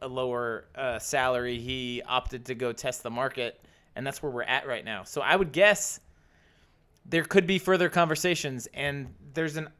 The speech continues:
a chance that Sheldon Richardson comes back, but at a lower number. I'm not saying it's likely, but I think it's definitely, I,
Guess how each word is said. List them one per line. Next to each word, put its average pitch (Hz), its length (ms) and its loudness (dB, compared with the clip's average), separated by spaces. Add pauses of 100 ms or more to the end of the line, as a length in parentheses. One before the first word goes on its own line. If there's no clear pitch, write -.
(380)
a 147 80 2
chance 185 540 2
that 135 160 -8
Sheldon 143 260 0
Richardson 147 420 -6
comes 127 220 -8
back, - 380 -6
but 127 160 -4
at 123 140 -4
a 120 40 -2
lower 120 240 -4
number. 113 320 -6
I'm 117 100 -8
not 120 140 -6
saying 139 180 -6
it's 113 140 -12
likely, 123 320 -6
but 104 140 -8
I 104 60 -4
think 120 340 -10
it's - 160 -14
definitely, 113 560 -8 (440)
I, 131 120 -2